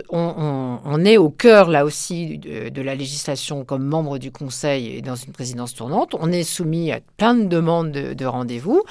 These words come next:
On agit sur des législations extrêmement importantes. Je ne trouve pas anormal qu'à un moment donné, on rencontre des entités qui sont membres du registre de transparence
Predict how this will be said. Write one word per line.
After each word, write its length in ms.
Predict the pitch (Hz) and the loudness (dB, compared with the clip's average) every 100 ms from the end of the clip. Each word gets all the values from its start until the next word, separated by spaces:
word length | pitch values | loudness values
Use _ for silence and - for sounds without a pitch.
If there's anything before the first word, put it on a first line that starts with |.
| - - - | -12 -14 0
On 200 | 185 202 | 4 6
agit 320 | 190 185 202 | 6 4 0
sur 240 | - 147 | -2 -6
des 180 | 135 131 | -4 -6
législations 560 | 127 127 - 131 123 143 | -6 -6 -6 -6 -8 -12
extrêmement 460 | - - 143 139 | -12 -10 -8 -8
importantes. 420 | 127 127 - 277 - - - | -8 -8 -4 -6 -6 -20 -10
Je 220 | 156 202 | 0 2
ne 100 | 277 | 2
trouve 320 | 262 - - - | 0 -8 -14 -6
pas 140 | 156 - | -4 -2
anormal 760 | 143 131 113 117 - 370 320 - - - | -2 -2 -6 -6 2 2 2 -2 -20 -20
qu'à 260 | - 147 151 | -6 -2 0
un 40 | |
moment 260 | 139 135 127 | 0 -2 -4
donné, 380 | 127 139 214 330 | -6 -2 0 0
on 160 | - | 0
rencontre 460 | 156 147 143 165 147 | -2 -2 -6 -8 -8
des 200 | 131 127 | -8 -8
entités 380 | 120 - - 139 | -10 -12 -10 -10
qui 160 | - | -8
sont 220 | - 123 123 | -12 -8 -4
membres 240 | 147 156 | -2 -2
du 120 | 143 | -6
registre 300 | 127 127 127 | -8 -8 -10
de 80 | 117 | -14
transparence 640 | - 107 - 104 180 330 | -14 -14 -12 -6 -4 -4